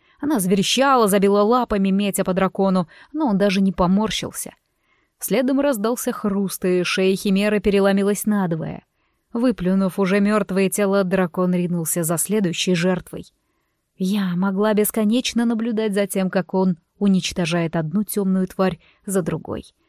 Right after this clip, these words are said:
Это был восхитительный танец смерти. Ни одного лишнего движения, все четко и по делу. Если удар, то точно в цель. Теперь я понимала, почему ментор Алистер так настаивал на нашем немедленном слиянии.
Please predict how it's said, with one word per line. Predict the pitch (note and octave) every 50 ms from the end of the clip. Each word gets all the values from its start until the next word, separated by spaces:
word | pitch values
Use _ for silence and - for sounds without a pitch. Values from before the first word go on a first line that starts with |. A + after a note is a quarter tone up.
| _ _ _ _ _ -
Это | A3+ - - B3
был | A3 A3 C4+ C#4
восхитительный | A#3+ B3 B3+ - - B3+ B3 - - C#4+ A#3+ - C4 B3+ B3 B3+ B3+
танец | - - A#3+ B3 A#3+ A#3 A#3 - -
смерти. | - - G#3 G#3 A3+ A3+ G3 F3 - - - - - _ _ _ _ _
Ни | - G3 G#3
одного | G#3 F#3 G3 G3+ G3 G3+ G#3+
лишнего | G#3+ A3 G#3 - - A#3 A3 A#3
движения, | G3+ A3 A3+ G3 A3+ A#3 G3 E3+ E3+ F3
все | F3+ - - G#3+
четко | - - - - G3+ G#3+ A3 - - G3
и | F#3+
по | - F#3+ F#3+
делу. | F3 G3 A3+ A3+ G#3+ G#3+ F#3+ - - - - _
Если | - F#3 F3 G3 - - G3
удар, | F#3 F#3+ F#3 F#3+ G#3 A3 - - _ _ _
то | - A#3+ A3
точно | - G#3+ - - - - -
в | -
цель. | - - - - F#3 - _ _ _ _ _ _ _ _ _ _ _ _ _ _ _
Теперь | - - F3+ - F#3 F#3 G3+
я | G3+ A3+ A3+
понимала, | - B3 A#3 A#3+ B3 A3+ G3 G3 G3+ G#3+ A3+ A3+ A#3 A#3+
почему | G#3+ A#3+ G#3+ - A3+ A3+ A#3 A3+
ментор | A3 A3+ A3+ G3 A3 G#3+
Алистер | A3 A3 A3 A3+ G#3+ - - A3 G#3
так | - - A#3+ A3+ F#3+ - -
настаивал | F#3 F#3 F#3 - - G3 F#3+ G3 F#3+ F#3+ G3 G3
на | G3 G3
нашем | F#3+ F#3+ F3 - - F#3
немедленном | F#3+ F#3+ G3 G3 F#3 F3 F#3 F#3+ F#3 F#3+ F#3
слиянии. | F3+ - G#3+ G#3 F#3 F#3 E3+ E3 E3 D#3 F#3+ F3 -